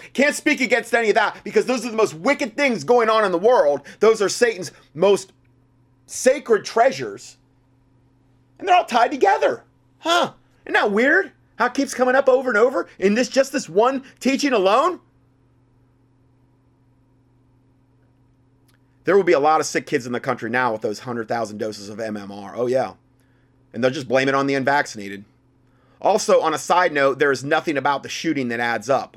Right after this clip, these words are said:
New Zealanders have been threatened by up to fourteen years jail time for even viewing the shooting on a computer.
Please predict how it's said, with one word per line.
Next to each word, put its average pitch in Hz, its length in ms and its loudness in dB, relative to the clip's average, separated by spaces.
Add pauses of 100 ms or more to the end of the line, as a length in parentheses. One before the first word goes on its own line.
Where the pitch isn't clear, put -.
New 139 160 -2
Zealanders 175 500 0
have 147 120 -4
been 135 160 -2
threatened 139 400 -2
by 127 140 2
up 123 100 -4
to 131 80 -12
fourteen 175 560 -6
years 156 180 -4
jail 143 280 -2
time 120 220 -8
for 120 140 -12
even 135 280 -8
viewing 170 720 -2
the 143 80 -2
shooting 131 440 -6
on 110 140 -12
a 110 60 -12
computer. - 560 -16